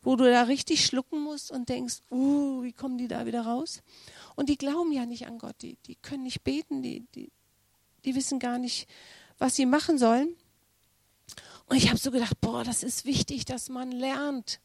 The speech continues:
richtig zu beten." Im Psalm einundneunzig, Vers fünfzehn steht, "Ruft er zu mir, gebe ich ihm Antwort." Also wenn du eine Frage hast,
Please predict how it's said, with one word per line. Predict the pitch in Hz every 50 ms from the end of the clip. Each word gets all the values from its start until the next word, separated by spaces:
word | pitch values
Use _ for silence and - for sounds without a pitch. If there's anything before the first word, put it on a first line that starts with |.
| _ -
richtig | 269 294 262 - - - 220 - -
zu | - - 220
beten." | 190 - 180 160 151 - - - - _ _ _ _ _ _ - - - - - - - - - - - - - - - - - - - _ _ _ _ _ _ _
Im | 302 311
Psalm | 302 - - 349 349 349 -
einundneunzig, | - 339 349 339 349 339 330 330 359 415 415 - 370 339 - -
Vers | 339 302 311 -
fünfzehn | - 359 440 453 440 - - - - 349 320 302
steht, | - - - 349 349 349 311 - 269
"Ruft | - 320 381 466 - - - - - - _ - -
er | 277 285 294 277
zu | - - - 285 277 269
mir, | 254 254 247 240 233 226
gebe | 208 202 269 311 339 381 381 381
ich | 349 320 - -
ihm | 359 311
Antwort." | - - 370 440 - - 240 170 - - - - - - - - - - - - _ _ _ _
Also | - 247 247 247 240
wenn | 269 262
du | 254
eine | 254 240 233
Frage | 226 - - - 262 302 370 370 370 277 226
hast, | 226 277 359 - - - -